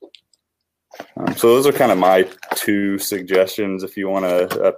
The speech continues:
pair a reel up with a Fury, that's, that's seven thirty-five specifically.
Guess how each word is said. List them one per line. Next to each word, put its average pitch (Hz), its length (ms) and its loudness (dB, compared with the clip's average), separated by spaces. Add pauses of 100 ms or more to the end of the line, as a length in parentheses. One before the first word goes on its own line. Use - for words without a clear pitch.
pair 92 320 2
a 87 40 2
reel 90 280 2
up 92 220 2
with 98 200 -4
a 95 100 0
Fury, 98 640 -4 (100)
that's, 110 340 -18
that's 117 240 -14
seven 117 180 -10
thirty-five 110 600 -10
specifically. 110 880 -4